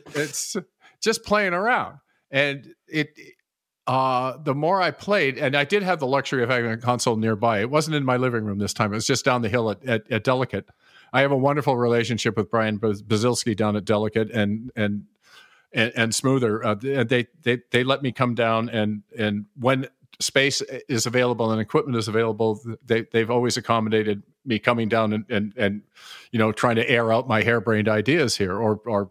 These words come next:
or upgrade co-, show files and things like that. They've been an exceptionally wonderful resource in, in, in, in as a, as a, a, a he-, a helper in my career. I mean, the, the guys at Delicate are just fantastic. Got, the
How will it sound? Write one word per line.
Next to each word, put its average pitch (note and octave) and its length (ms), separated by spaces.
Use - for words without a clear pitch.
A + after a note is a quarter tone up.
or A2+ 300
upgrade A2 420
co-, C3 120
show A2 240
files G#2 340
and G#2+ 100
things G#2+ 200
like G2+ 160
that. G#2+ 220
They've F3 140
been D#3+ 140
an C3 140
exceptionally A#2 720
wonderful A2+ 520
resource G#2 480
in, G2 240
in, G2 240
in, F#2 220
in G#2 200
as G#2+ 180
a, G#2 200
as G2+ 220
a, G#2+ 180
a, B2+ 100
a A#2+ 140
he-, A#2+ 140
a B2 80
helper C#3+ 380
in G#2 80
my A#2+ 160
career. F#2 380
I F#2+ 100
mean, G2 280
the, G#2 360
the A#2+ 100
guys B2+ 240
at G2+ 80
Delicate G#2 320
are F#2 80
just - 220
fantastic. F#2 640
Got, G#2 220
the A2 200